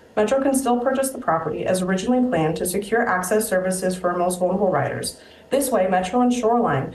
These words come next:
can partner in ultimate site redevelopment. Let's get back to building things together with patience and perseverance.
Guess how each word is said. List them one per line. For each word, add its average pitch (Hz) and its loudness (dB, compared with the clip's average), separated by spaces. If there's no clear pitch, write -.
can 202 0
partner 226 2
in 202 -2
ultimate 220 0
site 185 -2
redevelopment. 143 -2
Let's 220 0
get 285 -2
back 226 0
to 226 0
building 196 0
things 180 -4
together 139 0
with 185 -2
patience 202 0
and 190 -2
perseverance. 160 -2